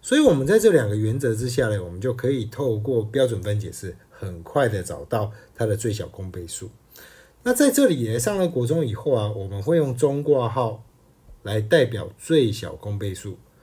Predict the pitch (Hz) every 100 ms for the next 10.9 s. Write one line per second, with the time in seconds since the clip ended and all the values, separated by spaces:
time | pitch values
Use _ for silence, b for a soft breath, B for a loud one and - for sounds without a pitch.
0 | b b 165 165 170 156 165 147 143 107
1 | 139 147 147 110 98 104 - - - 147
2 | 117 135 117 113 - 107 127 123 123 B
3 | B - 165 139 120 170 185 190 160 151
4 | 127 127 131 131 110 - - b b b
5 | - 156 165 165 120 87 98 123 113 104
6 | - 110 110 107 107 85 87 101 101 92
7 | 107 104 b b - 120 123 117 101 113
8 | 120 120 120 117 123 143 127 113 101 101
9 | 123 123 123 B B _ - 110 104 120
10 | 107 101 92 101 98 - 90 90 92